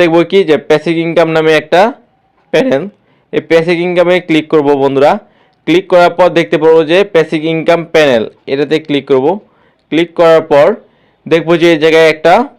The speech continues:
ছয় সংখ্যার সেলার কোড আছে, আমার সেলার কোড হচ্ছে পঁচাশি চারটা জিরো জিরো। তো বন্ধুরা আপনারা যারা আমার সেলার কোড দিয়ে যারা শপবিজ বিডিতে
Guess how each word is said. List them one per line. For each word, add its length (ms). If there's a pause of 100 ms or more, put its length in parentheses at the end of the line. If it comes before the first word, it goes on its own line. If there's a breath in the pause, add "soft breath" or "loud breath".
(420)
ছয় 260
সংখ্যার 360
সেলার 300
কোড 160
আছে, 200
আমার 200
সেলার 320
কোড 200
হচ্ছে 180 (560 soft breath)
পঁচাশি 380 (200)
চারটা 380 (180)
জিরো 300
জিরো। 180 (440 soft breath)
তো 40 (100)
বন্ধুরা 260 (120)
আপনারা 320 (100)
যারা 180 (140)
আমার 260
সেলার 300
কোড 180
দিয়ে 160
যারা 240 (560 soft breath)
শপবিজ 360 (100)
বিডিতে 260